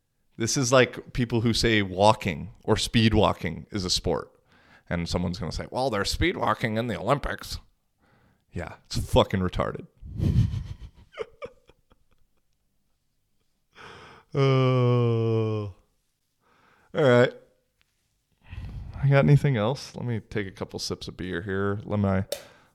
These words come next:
let my mind wander. Check my retweets real quick. If you're still listening at this point, comment something saying you're listening at this point. Tell me I'm stupid.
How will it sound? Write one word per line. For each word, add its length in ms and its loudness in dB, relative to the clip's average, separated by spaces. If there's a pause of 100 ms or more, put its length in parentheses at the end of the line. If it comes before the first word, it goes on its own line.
let 100 -8
my 100 -2
mind 360 0
wander. 420 2
Check 300 -2
my 100 2
retweets 560 -6
real 140 -6
quick. 300 -8 (3250)
If 140 -12
you're 100 4
still 280 4
listening 340 2
at 140 0
this 180 -2
point, 380 2 (240)
comment 420 2
something 600 -2
saying 320 2
you're 100 2
listening 460 0
at 100 -4
this 160 -2
point. 320 2 (1700)
Tell 160 6
me 100 6
I'm 120 2
stupid. 500 0